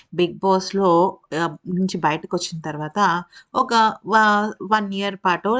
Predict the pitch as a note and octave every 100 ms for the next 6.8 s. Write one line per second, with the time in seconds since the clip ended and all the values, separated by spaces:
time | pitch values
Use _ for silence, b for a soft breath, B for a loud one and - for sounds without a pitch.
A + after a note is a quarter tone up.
0 | A#3+ A3 - G3 F#3 F#3 F#3 E3+ A3 G3+
1 | G#3 - B B - A3 A#3 A#3 A3+ A3
2 | A3+ A3+ A#3 A#3 - F#3+ F#3 - E3 E3+
3 | F3 - G#3 G#3 G3+ F3+ D#3+ G3 G#3 F3+
4 | - C#3 C3 - _ b b - - D3+
5 | D#3+ F3+ F#3+ F#3 - F#3+ - D4+ C#4 A#3+
6 | A#3+ G3 F#3 - - - -